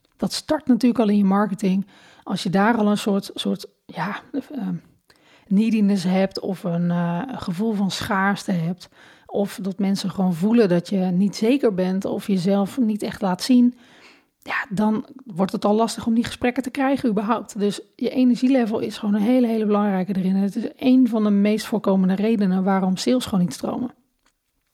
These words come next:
Nou, de vijfde reden is dat sales helemaal geen prio heeft. En dit kom ik zoveel voor bij mijn klanten. Ze zijn lekker bezig, ze zijn lekker content aan het schrijven en, eh, ze zijn wat aan het journalen en dat aan het doen en zus en nog wat op de website.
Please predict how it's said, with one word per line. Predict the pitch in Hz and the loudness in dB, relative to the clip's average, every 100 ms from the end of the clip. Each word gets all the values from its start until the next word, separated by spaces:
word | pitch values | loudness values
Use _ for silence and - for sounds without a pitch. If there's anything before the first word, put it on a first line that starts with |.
| _ - | _ -2
Nou, | 226 | 0
de | 175 | 2
vijfde | 233 294 294 | 4 4 4
reden | 185 180 180 294 - _ _ _ _ _ - - - _ _ _ | 2 0 -4 -6 -8 _ _ _ _ _ -20 -20 -20 _ _ _
is | 349 | -6
dat | 370 302 | -2 0
sales | 381 370 | 2 4
helemaal | 330 285 | 6 4
geen | 277 240 208 | 4 2 0
prio | 247 254 214 180 | 2 2 2 0
heeft. | 170 185 175 - | 0 -2 -4 -8
En | - 202 | -4 0
dit | 196 269 - - - - | 0 0 -4 -12 0 2
kom | 247 | 2
ik | 233 - | 0 -4
zoveel | - 269 269 254 240 | 0 2 4 4 4
voor | 220 254 | 4 4
bij | 233 220 | 4 2
mijn | 208 | 2
klanten. | 220 254 220 - 247 _ _ - - - - - _ _ _ _ | 4 2 2 -2 -8 _ _ -20 -20 -20 -20 -20 _ _ _ _
Ze | - | -2
zijn | 202 190 | 0 0
lekker | 214 233 | 0 2
bezig, | 294 277 285 277 277 277 | 4 6 6 6 6 4
ze | 220 | 2
zijn | 180 | 0
lekker | 190 202 | -2 -4
content | 208 285 285 254 | 0 4 4 4
aan | 269 | 4
het | 262 | 4
schrijven | 262 262 262 262 262 269 | 4 4 4 4 4 2
en, | 214 190 190 | -2 -4 -4
eh, | - 196 185 196 | -4 -6 -6 -6
ze | 190 | -6
zijn | 190 185 185 | -6 -2 0
wat | 202 | 2
aan | 233 | 4
het | 240 | 6
journalen | 311 294 277 262 269 269 | 6 6 6 6 4 4
en | 208 | 2
dat | 247 262 | 2 2
aan | 240 | 2
het | 226 | 4
doen | 247 226 | 4 2
en | 190 | 2
zus | 262 262 | 2 2
en | 202 | 2
nog | 190 | 0
wat | 202 | 0
op | 233 | 0
de | 247 | 2
website. | 269 294 - 262 254 262 | 2 0 2 4 4 0